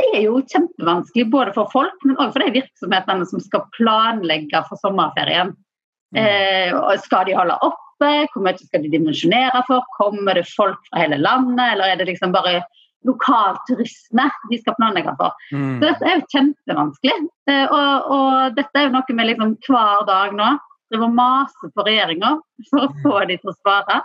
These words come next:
Speaker 1: For de har også svart litt forskjellig, liksom.
Speaker 2: Ja.
Speaker 1: Mens Iselin Nybø har sagt sånn, eh, «Ja, vi må følge rådene», så har Bent Høie sagt sånn, «Det er klart dere kan reise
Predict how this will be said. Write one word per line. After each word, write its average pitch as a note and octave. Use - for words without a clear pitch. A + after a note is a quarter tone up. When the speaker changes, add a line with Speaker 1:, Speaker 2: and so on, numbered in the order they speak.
Speaker 1:
For C4+
de E4+
har D4+
også D4+
svart C4+
litt C4+
forskjellig, G3
liksom. A3
Speaker 2:
Ja. D#4
Speaker 1:
Mens C#4+
Iselin C#4
Nybø A#3+
har B3+
sagt -
sånn, A#3
eh, A#3+
«Ja, C4
vi C4
må B3
følge B3+
rådene», A3+
så B3+
har A#3+
Bent A#3
Høie A3+
sagt A3
sånn, A3+
«Det B3
er -
klart C#4
dere A3
kan A#3
reise A#3+